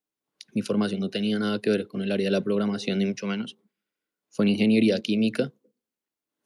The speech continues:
Pero independientemente de las oportunidades que pueda tener uno, creo que es importante que como personas, tanto en Colombia como en América Latina, empecemos a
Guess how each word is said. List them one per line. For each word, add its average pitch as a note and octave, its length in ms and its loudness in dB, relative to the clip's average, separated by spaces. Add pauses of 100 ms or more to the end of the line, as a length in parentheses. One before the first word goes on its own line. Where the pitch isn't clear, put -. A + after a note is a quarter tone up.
(720)
Pero G#2 920 0 (1400)
independientemente A#2 1040 0
de C#3 140 -2
las C3+ 180 0
oportunidades C3+ 580 -4
que A#2+ 80 -6
pueda G#2+ 220 -8
tener A#2 240 -14
uno, G#2+ 180 -20 (480)
creo A2+ 200 0
que B2 280 0 (720)
es A#2 100 -2
importante A#2+ 480 4
que A2 80 -2
como B2 260 2
personas, A#2 520 -4
tanto A2 240 -4
en A2 80 -4
Colombia A2 400 0
como B2+ 160 -2
en C3 60 2
América A2+ 340 0
Latina, G#2+ 520 -4 (220)
empecemos G#2+ 600 -2
a A2 300 -2